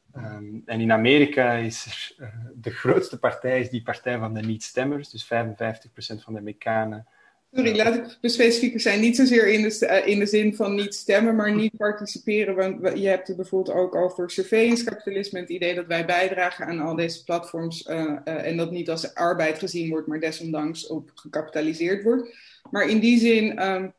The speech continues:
Speaker 2: je, je schetst het beeld waarin, ehm, eh, de, de gebruikelijke, ehm, kanalen voor politiek, zoals, eh,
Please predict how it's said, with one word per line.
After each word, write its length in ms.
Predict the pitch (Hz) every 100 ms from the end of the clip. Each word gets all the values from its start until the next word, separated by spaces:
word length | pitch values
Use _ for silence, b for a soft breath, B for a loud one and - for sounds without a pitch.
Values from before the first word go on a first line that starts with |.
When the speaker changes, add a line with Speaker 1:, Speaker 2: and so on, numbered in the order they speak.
| _ _
Speaker 2:
je, 240 | - 196
je 100 | 202
schetst 360 | 202 226 202 -
het 120 | 190
beeld 260 | 190 196 190
waarin, 540 | 185 175 185 185 160
ehm, 480 | - 180 175 170 170 - -
eh, 440 | 170 170 165 165 165 -
de, 240 | 175 -
de 300 | 175 165 165
gebruikelijke, 760 | 160 - 180 185 190 208 190 180
ehm, 640 | 165 160 - 160 160 160 160 -
kanalen 480 | 190 180 170 170 170
voor 140 | 170
politiek, 500 | 170 165 160 170 160
zoals, 400 | 165 151 156 -
eh, 100 | 160